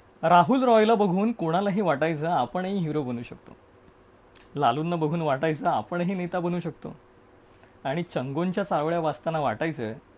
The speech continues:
आपणही कविता करू शकतो. ही क्रांतीच होती. अशीच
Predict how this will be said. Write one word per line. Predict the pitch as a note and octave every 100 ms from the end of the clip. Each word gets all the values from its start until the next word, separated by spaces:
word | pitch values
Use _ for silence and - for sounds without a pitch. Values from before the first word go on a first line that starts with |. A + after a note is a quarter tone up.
| - -
आपणही | - A2+ E3 D#3+ D3+ F#3+
कविता | C3+ C#3 D3+
करू | D#3+ C3
शकतो. | D3+ A2+ - - - - - _ - - - -
ही | F3
क्रांतीच | E3 C#3+ C#3 A3 G#3+
होती. | E3 D3 E3 - _ - - - _ - - - - -
अशीच | F3+ - B3+ D4